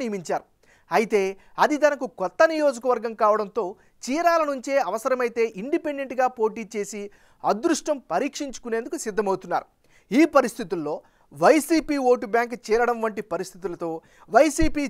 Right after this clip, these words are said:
చీరాలలో వెనుకంజ వేసే అవకాశాలు ఉన్నట్లు సర్వే ద్వారా తెలుస్తోంది.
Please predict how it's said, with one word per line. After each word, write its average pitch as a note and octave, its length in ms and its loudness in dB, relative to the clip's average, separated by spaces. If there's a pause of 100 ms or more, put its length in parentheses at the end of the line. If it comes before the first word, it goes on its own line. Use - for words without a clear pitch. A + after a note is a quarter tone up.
చీరాలలో A3 520 4 (400)
వెనుకంజ D4+ 360 0 (100)
వేసే B3 200 2 (100)
అవకాశాలు G#3 560 2
ఉన్నట్లు F#3 340 -8
సర్వే G#3+ 320 0
ద్వారా F3+ 260 0
తెలుస్తోంది. D#3 520 -10